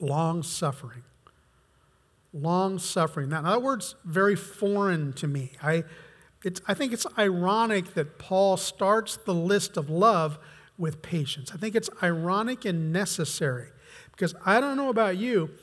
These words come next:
I don't suffer from not having stuff. I'm not the richest guy in the world, but, you know, I'm gonna eat every day if I want to. I, I have a nice home to go home to, and it's comfortable, and it's got heat, at least for now, and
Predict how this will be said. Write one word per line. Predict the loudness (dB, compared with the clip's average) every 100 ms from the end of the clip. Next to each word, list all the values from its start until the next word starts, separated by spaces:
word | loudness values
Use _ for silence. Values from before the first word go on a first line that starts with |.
| -20 -2
I | 0
don't | 2 -2 -2
suffer | -2 4 4 4 0
from | -4
not | 0 0
having | 2 0 0 -4
stuff. | -6 -10 -16 -18 -20 _ _ _ _ _ _ _ _ _ 0
I'm | 2
not | 2
the | 2
richest | 4 2 2 -2 0
guy | 0 0
in |
the | 0
world, | 0 0 2
but, | 0 0 -2
you | 0
know, |
I'm | 0
gonna | 0 0
eat | 0
every | 0 0 0
day | 0
if | 0
I | -2
want | 0 0
to. | -2 -6 -16 _ _ _ _ -20 -20 -18
I, | -18 -2
I | 2 4
have | 4
a | 2
nice | 2 0 0
home | -2 0
to | 2
go | 2 2 -2 -14 -18 -16
home | -6 -4 -4 -2
to, | 0 2 2
and | 0
it's | -2
comfortable, | -4 -4 -4 -4 -2 0 0
and | -2 -4
it's | -6
got | 0 0 0
heat, | 0 -2 -2 -8 -8
at |
least | -4 -4 -4
for | -2
now, | 0 0 0
and | -2